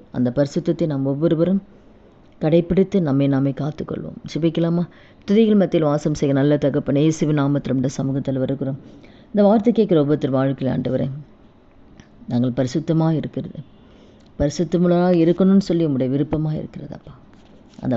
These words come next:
பரிசுத்தத்தை எங்களுக்கு, இந்த வார்த்தை கேட்கிற ஒவ்வொருவருக்கும் ஆவியான கட்டளிடும்படியா ஜெபிக்கிற ஒவ்வொரு காரியத்திலையும், எங்கள் ஒவ்வொரு அவைங்களையும் நாங்கள் பரிசுத்தமா எங்களை காத்துக்கொள்ளக்கூடிய கிருபை எங்களுக்கு, இந்த வார்த்தை கேட்கிற ஒவ்வொருத்தருக்கும் கர்த்தர் த-, கொடுத்து உங்க நாமத்தை மையப்படுத்துங்கப்பா.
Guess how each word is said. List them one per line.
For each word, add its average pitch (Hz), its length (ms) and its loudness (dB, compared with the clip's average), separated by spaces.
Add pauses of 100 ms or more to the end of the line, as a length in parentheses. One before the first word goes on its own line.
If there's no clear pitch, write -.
பரிசுத்தத்தை 143 500 -4
எங்களுக்கு, 151 380 -2
இந்த 143 80 -2
வார்த்தை 151 300 -2
கேட்கிற 160 300 0
ஒவ்வொருவருக்கும் 190 640 2
ஆவியான 131 320 -2
கட்டளிடும்படியா 131 640 -6
ஜெபிக்கிற - 340 -10
ஒவ்வொரு 175 440 2
காரியத்திலையும், 160 600 -4 (1040)
எங்கள் 107 200 -6
ஒவ்வொரு 147 300 2
அவைங்களையும் 156 540 0 (840)
நாங்கள் - 220 -8
பரிசுத்தமா 175 580 2
எங்களை 151 240 0
காத்துக்கொள்ளக்கூடிய 170 800 0
கிருபை 147 320 -2
எங்களுக்கு, 143 320 -2
இந்த 135 80 -2
வார்த்தை 139 300 -2
கேட்கிற 147 280 -2
ஒவ்வொருத்தருக்கும் 170 560 0
கர்த்தர் 147 260 -8
த-, 98 240 -8
கொடுத்து 135 400 -4 (560)
உங்க 131 140 -2
நாமத்தை 127 380 0
மையப்படுத்துங்கப்பா. 127 840 -6